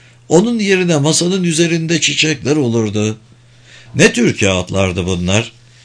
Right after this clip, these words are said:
"Bilmiyorum ama bazen üstlerinde çizimler de olurdu." Wallander şaşırdı. "Neyin çizimleri?" "Dalgıçların. Annem çok iyi resim çizerdi." "Dalgıçların mı?"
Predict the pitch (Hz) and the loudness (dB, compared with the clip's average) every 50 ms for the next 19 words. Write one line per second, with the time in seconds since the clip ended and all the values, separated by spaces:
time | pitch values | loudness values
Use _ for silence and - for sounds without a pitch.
0 | - - - - 160 220 233 240 262 247 202 139 110 104 90 82 - - 127 151 | -20 -12 -2 2 2 2 2 0 0 0 0 2 0 0 -2 -4 -6 -4 -2 0
1 | 170 151 135 175 190 180 143 - 156 147 147 139 - - 127 147 143 147 143 147 | 0 0 2 2 2 2 2 0 0 -2 -2 -4 -4 -2 -2 -2 -2 -2 -2 -2
2 | 156 147 143 - 151 156 139 143 165 160 156 156 180 196 180 147 143 131 120 110 | -2 -2 0 0 0 0 0 0 0 -2 -2 -2 -2 -2 -2 -2 0 0 0 0
3 | 113 107 104 101 107 104 107 107 - - - - - _ _ _ - - - - | 0 0 0 0 -2 -2 -2 -4 -8 -18 -20 -20 -20 _ _ _ -20 -12 -4 0
4 | 95 98 95 104 104 98 101 113 117 - - 120 120 - 135 120 101 101 101 98 | 2 2 2 2 0 0 0 0 0 2 0 0 0 0 0 -2 -2 -4 -2 0
5 | 110 123 139 170 170 151 139 - 139 113 98 110 107 104 101 98 95 87 95 92 | 0 2 2 2 2 0 0 -2 -2 0 0 -2 -2 -2 -2 -2 -2 0 0 -2
6 | 85 87 - - - - - - - - - _ _ - - - - 180 175 175 | -2 -4 -8 -16 -20 -20 -20 -20 -20 -20 -20 _ _ -6 -4 -2 0 0 0 0
7 | 202 - - - 190 202 202 226 196 143 131 - _ _ _ _ - - 117 143 | 0 0 0 -2 -2 0 0 0 0 -2 -4 -10 _ _ _ _ -6 -4 -4 0
8 | 151 175 180 170 - - 190 214 185 214 214 196 165 156 147 - 135 143 139 120 | 2 2 0 0 0 -2 -4 -2 -2 -2 -2 0 0 0 0 -2 -2 -4 -4 -4
9 | - 127 120 110 120 110 110 107 98 101 101 95 92 95 - - - - - - | -4 -4 -4 -2 -2 -2 -2 -2 -2 -2 -4 -4 -4 -8 -12 -20 -20 -20 -20 -20
10 | - _ _ - - - 113 117 123 120 127 147 143 - 156 160 175 214 262 247 | -20 _ _ -8 0 4 4 4 4 4 2 2 2 2 0 0 0 0 0 -2
11 | 220 170 104 92 85 78 | -2 -2 -2 -2 -2 -4